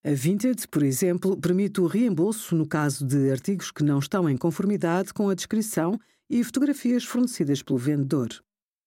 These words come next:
Obrigada por acompanhar a deco Proteste, a contribuir para consumidores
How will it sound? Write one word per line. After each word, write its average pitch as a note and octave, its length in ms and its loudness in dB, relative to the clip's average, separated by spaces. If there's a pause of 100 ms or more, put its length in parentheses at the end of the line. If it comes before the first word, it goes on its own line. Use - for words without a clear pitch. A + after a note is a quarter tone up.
(120)
Obrigada D3+ 420 2
por C#3+ 160 0
acompanhar C#3+ 540 2
a C3 80 2
deco E3 400 -2
Proteste, C#3+ 580 0 (240)
a F3 80 -2
contribuir A3 480 0
para G3+ 180 2
consumidores F#3+ 640 0